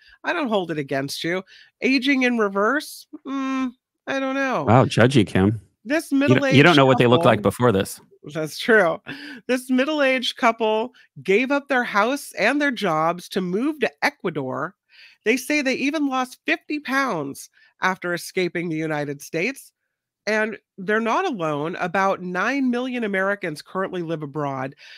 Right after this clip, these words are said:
Speaker 1: and that is up from six point eight million in twenty thirteen. The reason most people leave, house prices,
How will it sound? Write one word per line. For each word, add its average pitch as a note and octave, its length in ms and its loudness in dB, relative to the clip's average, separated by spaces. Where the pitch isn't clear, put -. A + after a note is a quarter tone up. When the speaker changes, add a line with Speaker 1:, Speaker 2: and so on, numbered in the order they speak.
Speaker 1:
and F#3 160 -4
that F#3 180 2
is A#3+ 140 -2
up G3+ 220 -2
from D#3+ 160 -4
six - 360 -8
point F#3+ 340 -6
eight A3+ 200 -4
million C#3+ 400 -4
in C#3 120 -4
twenty E3+ 340 -6
thirteen. D3+ 800 -6
The E3+ 100 -2
reason C4 520 -2
most A#3 340 -2
people B3+ 340 -4
leave, B3+ 400 -4
house A3 440 -2
prices, C4+ 640 -2